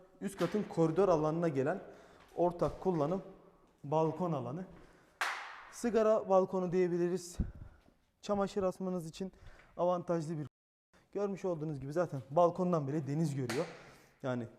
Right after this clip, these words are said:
maalesef birçok yerde deniz manzarasına sahip değilsiniz.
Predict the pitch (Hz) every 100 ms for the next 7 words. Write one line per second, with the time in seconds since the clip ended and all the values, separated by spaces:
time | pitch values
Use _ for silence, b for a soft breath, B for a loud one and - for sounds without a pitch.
0 | _ - 143 156 156 156 165 - - -
1 | - - - 156 - 156 - 131 165 -
2 | B B B - 156 170 151 147 143 156
3 | 170 175 165 143 160 - 170 160 131 151